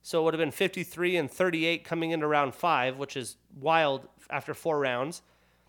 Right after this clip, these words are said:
He did have one submission attempt and was oh for one in his own takedowns, while Corey had a hundred and eighty-seven total strikes, a hundred and twenty-eight of those significant, and he had three takedowns and twelve attempts.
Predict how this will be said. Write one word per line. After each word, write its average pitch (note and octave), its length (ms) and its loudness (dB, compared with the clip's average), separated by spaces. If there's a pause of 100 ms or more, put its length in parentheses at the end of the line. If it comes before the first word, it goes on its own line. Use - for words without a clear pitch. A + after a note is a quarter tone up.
(380)
He G3 80 -2
did G#3 160 6
have G#3 180 8
one G#3 160 6
submission F#3+ 440 -2
attempt F#3+ 360 0
and F3+ 100 -4
was D#3+ 200 0
oh F#3 120 6
for F#3+ 200 2
one F3+ 240 6
in F3 80 0
his D#3+ 120 0
own D3+ 160 0
takedowns, G#3 680 -2 (540)
while E3+ 220 2
Corey A3 540 4
had F#3 180 2
a F#3 60 4
hundred C4 500 2
and A3 240 0
eighty-seven B3 840 2
total D3+ 280 -2
strikes, - 540 -6 (380)
a C#3+ 60 -6
hundred A#3+ 280 6
and G3 100 2
twenty-eight G3+ 440 2
of G3 80 0
those F#3 180 0
significant, F3+ 600 -2 (340)
and E3+ 80 -2
he F#3 60 6
had F3+ 140 4
three F#3 240 -2
takedowns F3+ 540 -2
and C#3+ 80 -8
twelve F3+ 300 0
attempts. E3 500 -2